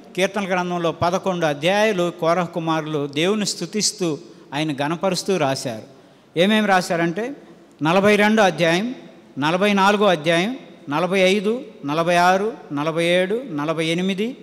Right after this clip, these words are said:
నలభై తొమ్మిది, ఎనభై నాలుగు, ఎనభై ఐదు, ఎనభై ఏడు, ఎనభై ఎనిమిది. పదకొండు అధ్యాయాలు రాశారు. ఈ పదకొండు అధ్యాయాలు మీరు తర్వాత చదువుకోనండి. వాళ్ళు రక్షణ యొక్క ఔన్నత్యాన్ని పొందిన వారై,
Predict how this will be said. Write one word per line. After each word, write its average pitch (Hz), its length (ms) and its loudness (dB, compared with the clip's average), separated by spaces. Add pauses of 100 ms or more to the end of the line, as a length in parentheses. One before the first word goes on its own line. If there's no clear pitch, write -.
(460)
నలభై 156 340 -2
తొమ్మిది, 196 640 -2 (480)
ఎనభై 160 440 -2
నాలుగు, 175 680 -2 (200)
ఎనభై 143 260 -6
ఐదు, 160 520 -6 (200)
ఎనభై 143 320 -4
ఏడు, 160 320 -2
ఎనభై 135 400 -8
ఎనిమిది. 113 380 -10 (120)
పదకొండు 156 400 -4
అధ్యాయాలు 160 380 -6
రాశారు. 131 580 -10 (360)
ఈ 220 120 0
పదకొండు 240 560 4
అధ్యాయాలు 208 440 4
మీరు 190 160 -2
తర్వాత 175 400 2
చదువుకోనండి. 170 840 0 (600)
వాళ్ళు 214 260 6
రక్షణ 185 440 2
యొక్క 254 300 4
ఔన్నత్యాన్ని 240 720 6
పొందిన 196 380 2
వారై, 165 440 4